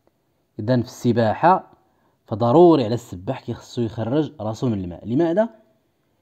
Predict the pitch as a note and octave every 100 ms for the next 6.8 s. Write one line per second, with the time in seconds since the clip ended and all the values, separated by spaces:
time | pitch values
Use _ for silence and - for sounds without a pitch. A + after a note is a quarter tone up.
0 | _ A2+ C#3 C3+ C#3 C3+ - - _ _
1 | _ _ _ _ _ B2+ F2+ - C#3 G#3
2 | B2+ C#3 G3+ G#3+ G#3 - A#2+ C#3+ C3 C3+
3 | A2 F#2 F2+ A#2 G#3 G3+ - C3+ B2 G#2+
4 | F2+ _ _ _ _ _ _ _ A2 A#2
5 | D3+ D3+ B2+ B2 A#2+ - B2+ B2+ D3 A#3+
6 | G#3+ F#3+ E3+ D#3+ C3 B2 C#3